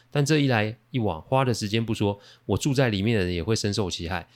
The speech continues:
再来我与房东的关系也会生变。其实时到今日，我都没有跟房东说我的做法，我也直接告诉楼上邻居，“这是我的决定，我既然说出来，这维修成本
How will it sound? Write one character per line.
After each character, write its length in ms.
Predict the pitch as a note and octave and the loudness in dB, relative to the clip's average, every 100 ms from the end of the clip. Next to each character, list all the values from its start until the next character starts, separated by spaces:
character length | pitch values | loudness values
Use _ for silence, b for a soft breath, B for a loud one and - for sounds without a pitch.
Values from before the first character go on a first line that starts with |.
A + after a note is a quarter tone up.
| b | b
再 120 | - B2+ | -2 0
来 160 | G#2 | 0
我 180 | G2+ G#2+ | -2 -2
与 60 | F#2+ | -2
房 220 | - F2+ | -4 -6
东 120 | G#2+ | -4
的 60 | G2 | -2
关 220 | G#2 G2+ | -2 -2
系 200 | G#2+ G#2 | -2 -4
也 80 | D#2+ | -4
会 120 | G2+ | -4
生 240 | - F#2+ | -4 -6
变。 260 | F#2+ G2 D#2 b b b b | -4 -4 -6 b b b b
其 240 | - - D3 | -8 -2 0
实 160 | D#3+ | 2
时 240 | D3+ - A2 | 2 2 2
到 160 | C3 | 0
今 160 | G#2+ G#2+ | 0 0
日， 120 | G#2+ | -2
我 220 | E2+ E2 | -2 -6
都 180 | D#2+ E3+ | 2 4
没 100 | F3 | 4
有 80 | C3+ | 2
跟 140 | A#2+ A#2+ | 0 -2
房 160 | G2+ | -2
东 100 | G2 | -2
说 140 | G2+ G2+ | -2 -4
我 120 | E2+ | -4
的 100 | D#2 | -6
做 240 | - F2 | -6 -6
法， 260 | - F2 - b b | -6 -12 -14 b b
我 100 | D3+ | 2
也 60 | D#3 | 2
直 120 | C#3 | 2
接 120 | D3 | 0
告 160 | D3+ C#3 | 2 0
诉 120 | C#3+ | 0
楼 160 | A2 | -2
上 200 | G2+ A2+ | -2 -4
邻 120 | F2 E2+ | -4 -6
居 240 | F#2+ G2 | -8 -8
，“这 100 | - | -6
是 80 | A2+ | -6
我 140 | A#2 D#2+ | -4 -6
的 80 | |
决 160 | D#2 D#2 | -8 -6
定， 160 | G#2 F2+ _ b b _ | -6 -6 _ b b _
我 100 | F2+ | -2
既 140 | - | 2
然 160 | D#3 A#2+ | 2 4
说 140 | C#3 | 2
出 120 | C3+ | 4
来， 220 | C3 F#2+ A2+ | 2 2 -2
这 140 | - | -4
维 160 | G2+ F2+ | -2 -2
修 100 | A#2 | -2
成 160 | G2+ | -2
本 160 | F2 E2+ | -4 -8